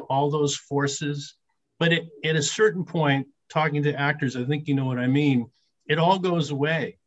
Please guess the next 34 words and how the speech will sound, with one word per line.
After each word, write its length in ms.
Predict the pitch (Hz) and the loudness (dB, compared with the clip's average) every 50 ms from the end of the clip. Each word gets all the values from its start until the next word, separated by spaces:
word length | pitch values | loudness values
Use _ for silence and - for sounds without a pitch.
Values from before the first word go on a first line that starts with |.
| _ _ - | _ _ -10
if 180 | - - - | -10 -6 -2
you're 80 | 143 123 | -2 -2
doing 340 | 120 143 147 147 147 139 123 | 0 2 2 4 4 2 0
it 120 | 117 - | -2 -4
right. 320 | 104 113 117 110 104 101 - _ _ _ _ _ _ _ | -6 -6 -6 -6 -6 -8 -12 _ _ _ _ _ _ _
You 140 | - 135 139 | -2 2 2
know, 100 | 147 151 | 4 4
yeah, 240 | 151 160 185 185 170 | 4 2 2 2 2
you 180 | 170 160 165 156 | 0 0 -2 -2
hear 320 | - - 170 160 165 165 | -4 -2 -2 0 0 0
that 380 | 151 143 120 117 120 117 120 - - - | 0 0 0 0 -2 -2 -4 -4 -6 -6
and 180 | 120 123 123 | -2 0 0
you 200 | 127 131 127 127 | 2 2 2 2
know 220 | 131 135 147 156 160 | 2 2 2 2 2
where 180 | 160 156 143 | 2 2 2
you're 160 | 135 139 139 | 2 2 2
at, 180 | 139 135 135 - | 2 0 0 -2
but 140 | - 123 120 _ _ _ - - _ - | -6 -8 -8 _ _ _ -20 -20 _ -4
in 140 | 143 147 | 0 2
another 320 | 147 147 156 156 165 180 175 | 2 4 4 4 4 4 4
way, 200 | 165 165 160 147 | 4 4 2 2
maybe 400 | 151 151 151 151 147 156 147 147 | 2 0 0 0 0 0 0 0
a 80 | 143 139 135 - - | 0 0 -4 -10 -8
time 220 | - 151 151 151 | -4 -4 -2 -2
stands 420 | 151 - - 160 151 147 143 - | -4 -4 -4 -2 -2 -2 -2 -4
still 340 | - - 160 156 156 156 156 | -4 -4 -2 -2 0 0 -2
and 180 | 156 135 135 139 | -2 0 0 0
you're 160 | 135 135 135 | 0 2 2
inside 520 | 143 143 139 143 - - - 151 147 147 | 2 2 0 0 -4 -6 -4 -2 -2 -2
yourself 460 | 139 139 123 - - 151 139 139 139 - | -2 -2 -4 -4 -2 -2 -2 -2 -4 -4
in 80 | 143 135 | -4 -4
your 140 | 131 131 131 | -2 -2 -2
own 120 | 131 131 | -2 -2
heartbeat, 600 | 131 131 131 131 135 131 - 143 139 143 139 143 | -2 -2 -2 -4 -4 -4 -4 -4 -4 -4 -4 -6